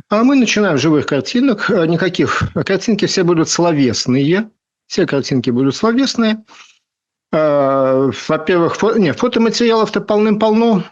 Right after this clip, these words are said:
А, преступления совершались главным образом на территории Германии. А это страна, которая была лидером производства фотоаппаратуры, так что фотографий много.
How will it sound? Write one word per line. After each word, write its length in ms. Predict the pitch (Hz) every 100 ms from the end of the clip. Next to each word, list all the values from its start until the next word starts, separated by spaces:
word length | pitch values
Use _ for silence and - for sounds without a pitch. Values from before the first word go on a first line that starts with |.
| -
А, 120 | 160
преступления 600 | - 151 - 165 170 156
совершались 640 | 127 151 147 165 139 123 - -
главным 380 | 151 151 143 151
образом 280 | 147 127
на 80 | 143
территории 440 | 123 156 - 143 123
Германии. 540 | 143 143 190 220 247 - - - - - _
А 80 | -
это 720 | 156 147 147 143 131 123 120 120
страна, 400 | - 147 143 127
которая 320 | - 143 135
была 180 | 139 143
лидером 420 | 233 233 220 196
производства 520 | 208 196 196 190 175
фотоаппаратуры, 920 | 185 190 185 175 185 175 185 180 165
так 140 | - -
что 120 | -
фотографий 500 | - 185 185 185 214
много. 540 | 220 254 220 127 104